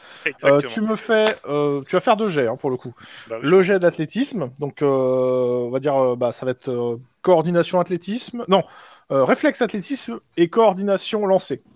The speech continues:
Speaker 2: avec un dé de moins pour le, la coordination lancée.
Speaker 1: Lancée. Alors, réflexe athlétisme. Tac, tac, tac, tac, tac.
Speaker 2: Ouais, ça réussit.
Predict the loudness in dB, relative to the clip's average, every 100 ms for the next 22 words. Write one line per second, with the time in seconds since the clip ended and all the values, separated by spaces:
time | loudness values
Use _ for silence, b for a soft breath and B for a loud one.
0 | -4 -4 0 0 2 0 0 -2 -2 0
1 | 0 0 -2 -2 -2 -4 -8 -10 -12 -12
2 | -16 -16 -12 -12 -14 -10 -8 -6 -8 -10
3 | -10 -4 -4 -4 -4 -4 -4 -8 -10 -6
4 | -6 -6 -10 -10 -10 -12 -10 -14 -16 B
5 | B B B _ _ _ _ _ -16 -8
6 | -8 -8 -20 -20 _ _ _ _ 0 2
7 | 4 4 2 0 -2 -4